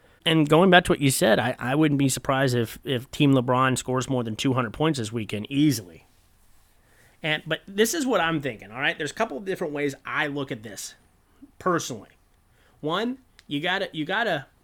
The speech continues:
guarantee a million dollars to the winner. Not, not a hundred, 'cause right now, if you're in the N B A All-Star game and you win, you get as much money as you do with the slam dunk competition. You only get a hundred thousand dollars.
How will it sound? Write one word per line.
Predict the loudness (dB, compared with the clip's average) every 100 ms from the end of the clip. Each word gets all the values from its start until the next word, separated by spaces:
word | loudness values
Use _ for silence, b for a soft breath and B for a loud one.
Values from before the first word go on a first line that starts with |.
| -14 -4
guarantee | -2 -2 -6 -6 -4 -4 -4
a | -4
million | -4 -4
dollars | -4 -4 -6
to | -8
the |
winner. | -10 -10 -12 -14 _ _ _ _ _ _
Not, | -2 0 -2
not | -4 -2 -2
a |
hundred, | -2 -4 -4
'cause | -6
right | -4 -2
now, | -2 -2 -4 b b b b -4
if | 2
you're | 6 8
in | 8
the | 6
N | 8
B | 10
A | 10
All-Star | 10 8 4 4
game | 4 4
and |
you | 4 2
win, | 2 2
you | 4 6
get | 6
as | 6
much | 2 2 2
money | 2 2
as | 0
you | 0
do | 0
with | 0
the | 0
slam | -2 -2 -2
dunk | -6
competition. | -8 -10 -8 -8 -6
You | -2
only | 0
get | 0
a | -2
hundred | -4 -6
thousand | -8 -8 -10
dollars. | -12 -16 -16 -18